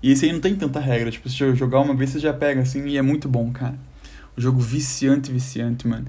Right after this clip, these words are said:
E eu queria agradecer especialmente a Manu, cara, por ter recebido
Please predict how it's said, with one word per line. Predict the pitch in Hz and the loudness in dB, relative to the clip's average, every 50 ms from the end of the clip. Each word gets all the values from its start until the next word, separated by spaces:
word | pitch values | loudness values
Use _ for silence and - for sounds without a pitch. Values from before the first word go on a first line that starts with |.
| - - - - - - 127 | -12 -14 -16 -16 -14 -10 -6
E | 165 190 196 196 - | -4 -4 -4 -4 -2
eu | - 147 | -4 0
queria | 131 170 165 165 | 0 2 0 0
agradecer | 165 165 165 160 - - 151 | 0 0 -2 -2 -2 -2 -2
especialmente | 151 151 - 160 147 165 143 139 139 147 - 180 | -2 -2 -2 -4 -4 -2 -2 -2 -2 -2 -4 -4
a | |
Manu, | 156 156 160 151 139 139 151 160 156 147 | -2 -2 -2 0 0 0 0 -2 -2 -4
cara, | - - 120 120 117 113 113 107 117 127 - - - - - - - | -2 -2 0 0 0 0 -2 -4 -6 -8 -10 -14 -20 -20 -20 -18 -2
por | - 131 | 0 0
ter | 131 135 139 131 | 2 4 4 4
recebido | 131 139 139 131 - 147 139 120 120 143 156 147 131 120 117 127 | 4 4 4 2 2 2 2 2 2 0 0 0 0 -2 -2 -4